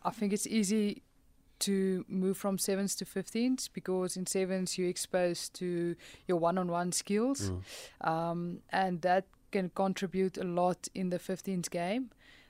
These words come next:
Speaker 1: Um, so I actually find the shift real easy. Um, there's just a lot of things in the fifteens that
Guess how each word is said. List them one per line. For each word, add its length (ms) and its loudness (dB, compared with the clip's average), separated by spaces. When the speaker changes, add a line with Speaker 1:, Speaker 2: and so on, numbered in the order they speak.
Speaker 1:
Um, 680 0
so 180 4
I 80 8
actually 500 2
find 380 8
the 100 -4
shift 360 0
real 380 4
easy. 520 2
Um, 320 4
there's 460 0
just 260 0
a 80 4
lot 400 4
of 120 4
things 440 2
in 80 0
the 80 0
fifteens 840 -2
that 320 2